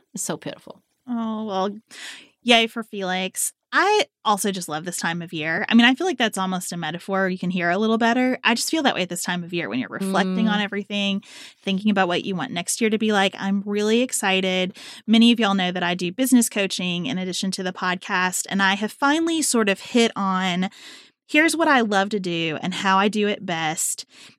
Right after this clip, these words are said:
Speaker 2: and what it requires of the people that I work with. And so if you're interested in learning more about that, you can send me a quick email. But the thing I really wanted to share here is I just feel so much creative space this time of year. And I feel so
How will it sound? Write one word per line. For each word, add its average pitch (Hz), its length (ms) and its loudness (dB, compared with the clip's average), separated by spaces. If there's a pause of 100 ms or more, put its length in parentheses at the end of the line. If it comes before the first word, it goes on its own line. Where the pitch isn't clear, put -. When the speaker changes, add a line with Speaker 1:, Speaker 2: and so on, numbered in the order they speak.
(140)
Speaker 2:
and 185 500 2
what 214 260 4
it 233 100 4
requires 190 480 2
of 190 80 -6
the 185 60 -8
people 190 320 -6
that 175 100 -6
I 175 120 -6
work 165 260 -4
with. 165 360 -6
And 180 160 -6
so 185 180 0
if 185 100 -4
you're 202 100 0
interested 311 420 2
in 269 120 8
learning 220 260 6
more 196 260 4
about 180 300 0
that, 180 220 -2
you - 40 -6
can 180 140 -2
send 185 180 -2
me 170 100 -2
a 170 40 -6
quick - 260 -8
email. 185 380 0
But 175 240 -2 (100)
the 214 60 -14
thing 320 160 0
I 262 80 6
really 196 220 2
wanted 175 220 -4
to 160 40 -6
share 175 300 -2
here 196 400 2
is 165 340 -2 (400)
I 226 100 -4
just - 220 0
feel 349 140 4
so 339 160 2
much 240 200 4
creative 185 400 -2
space - 560 -4
this - 160 -6
time - 280 -4
of 196 120 -10
year. - 320 -8 (360)
And 208 100 4
I 202 100 4
feel 202 360 4
so 247 580 4